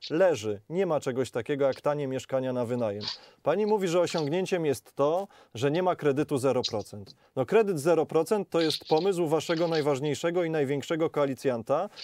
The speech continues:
i rozumiem, że osiągnięciem ma być to, że wycofujecie się ze wcześniejszych propozycji. No naprawdę, to ja, różnie postrzegamy jakby sukcesy.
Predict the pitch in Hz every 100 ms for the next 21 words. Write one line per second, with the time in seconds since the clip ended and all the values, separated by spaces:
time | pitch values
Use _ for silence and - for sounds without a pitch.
0 | - 139 151 202 175 139 175 160 175 147
1 | 160 202 - 165 165 135 127 - 196 160
2 | 139 202 214 180 156 170 170 180 185 147
3 | 143 151 - 170 - 143 151 156 139 113
4 | 95 - 104 _ - _ _ _ 151 180
5 | 180 165 110 113 151 175 170 143 226 208
6 | 240 196 - - 165 185 180 170 151 165
7 | - 160 - 117 - 104